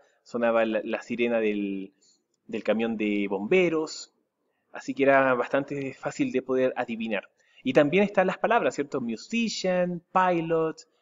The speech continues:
eh, chef, doctor, así que muy bien. Espero no hayan tenido ningún problema al trabajar este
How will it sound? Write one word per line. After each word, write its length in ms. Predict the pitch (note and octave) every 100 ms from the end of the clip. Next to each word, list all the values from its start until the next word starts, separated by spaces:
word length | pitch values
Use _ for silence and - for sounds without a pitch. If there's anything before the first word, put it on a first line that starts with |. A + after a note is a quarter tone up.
| _ _ -
eh, 260 | G#2+ G#2+
chef, 520 | - G3+ F#3 E3+ - C3
doctor, 560 | F3 F3 - D#3 C#3+
así 180 | B2 -
que 280 | C3 B2+ - _ _ _ _ _
muy 380 | D3+ E3 D#3 B2
bien. 300 | G#2+ G2 G#2+
Espero 300 | - D3+ D3
no 80 |
hayan 460 | C#3+ D3 D3 C#3+ C#3+
tenido 300 | - C3+ D3
ningún 320 | C#3 B2 D3+
problema 340 | - F3 F3 F3+
al 80 | E3+
trabajar 400 | D3+ C#3+ - D3
este 680 | - C#3 C3 C3+ C3 C3